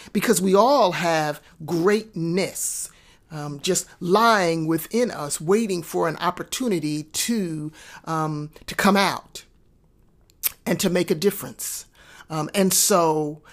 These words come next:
courage, I think, is, is certainly the answer, and it is the way through. And courage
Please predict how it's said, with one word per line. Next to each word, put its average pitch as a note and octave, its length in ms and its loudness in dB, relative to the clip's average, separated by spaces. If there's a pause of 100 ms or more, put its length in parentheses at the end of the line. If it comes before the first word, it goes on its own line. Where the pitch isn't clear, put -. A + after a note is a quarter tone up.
(140)
courage, F3+ 720 2
I E3+ 160 -4
think, E3 420 -6
is, D#3 680 -2 (220)
is G3 200 2
certainly D#3 720 -2 (120)
the E3 240 -2
answer, E3 600 -4 (180)
and E3 140 -4
it D#3+ 100 -2
is D#3+ 240 -2
the D#3 140 -4
way D#3 480 0
through. D#3+ 760 -4 (360)
And G#3 440 4 (300)
courage F3+ 960 0